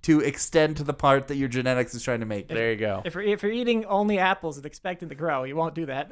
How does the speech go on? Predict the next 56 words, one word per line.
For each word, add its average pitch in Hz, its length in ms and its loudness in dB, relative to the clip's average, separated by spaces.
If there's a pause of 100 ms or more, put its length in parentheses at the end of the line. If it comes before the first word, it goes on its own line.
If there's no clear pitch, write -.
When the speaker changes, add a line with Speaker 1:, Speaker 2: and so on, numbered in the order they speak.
Speaker 3:
<laughs> - 40 -14
Speaker 1:
Yes, 160 240 8
because 156 240 6
your 170 100 8
Speaker 2:
It's 151 40 6
Speaker 1:
body 165 200 10
doesn't 160 200 6
Speaker 2:
sugar. 226 120 8
Speaker 1:
have 156 460 8
the 156 140 6
essential 160 380 2
nutrients 143 580 0
in 120 120 -4
order 120 240 -2
to 113 100 -6
grow 117 200 0
your 110 160 0
body. 104 380 4
Speaker 2:
Yes, 151 340 6
Speaker 3:
And 147 160 0
Speaker 2:
I 151 80 12
will 160 200 10
also 151 380 8
say 147 320 4
that, 131 240 4
uh, 117 440 8
clearly 139 420 0
vegetables 123 800 2
are 113 320 4
good 113 300 0
for 117 160 -2
certain 110 280 -6
things 113 360 -6
and 143 120 -4
milk 165 240 4
is - 140 -6
good 98 180 -4
for 104 80 -10
certain 92 280 -12
Speaker 1:
Mm-hmm. - 20 -8 (140)
Speaker 2:
things. - 140 -14 (360)
Milk 113 220 0
has 113 140 0
lots 110 200 0
of - 60 -8
calcium 151 500 4
in 139 120 4
it. 135 160 0
It's - 100 -18
generally 110 260 -2
better 107 200 0
Speaker 1:
Oh. - 20 -10
Speaker 2:
for 110 100 -4
your 101 100 -2
bones. 170 640 6
Speaker 1:
Oh. 95 100 -16